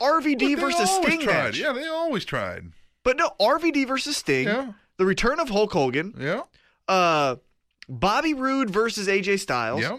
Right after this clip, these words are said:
Speaker 1: Or no, no, Kurt Angle versus A J Styles.
Speaker 2: Okay.
Speaker 1: Samoa Joe. I
Speaker 2: Yeah.
Speaker 1: mean, they fucking, they
Speaker 2: They
Speaker 1: tried.
Speaker 2: tried. At W I R Canada, Rusev is such a big star.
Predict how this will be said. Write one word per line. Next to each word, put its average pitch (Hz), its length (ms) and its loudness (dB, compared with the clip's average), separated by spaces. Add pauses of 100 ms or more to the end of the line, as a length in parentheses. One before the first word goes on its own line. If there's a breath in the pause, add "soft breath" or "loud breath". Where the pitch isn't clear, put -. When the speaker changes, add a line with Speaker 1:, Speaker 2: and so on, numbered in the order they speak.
Speaker 1:
Or 247 80 2
no, 254 140 2
no, 226 160 2 (160)
Kurt 247 220 2
Angle 294 260 0
versus 143 320 -2
A 127 80 2
J 107 140 -6
Styles. 98 400 -4
Speaker 2:
Okay. 240 200 -4 (520)
Speaker 1:
Samoa 277 320 0
Joe. 170 220 0 (260)
I 107 100 -8
Speaker 2:
Yeah. 160 80 -2
Speaker 1:
mean, 254 160 -12 (260)
they - 120 -4 (140)
fucking, 508 240 -8
they - 120 -4
Speaker 2:
They 349 60 -6
Speaker 1:
tried. 440 120 0
Speaker 2:
tried. 403 440 -2 (520 loud breath)
At 226 180 -2
W 320 260 2
I 320 240 4
R 294 40 2
Canada, 349 840 2 (360)
Rusev 302 500 0
is 180 60 -2
such 185 220 0
a 175 40 -8
big 160 180 -8
star. 143 420 -4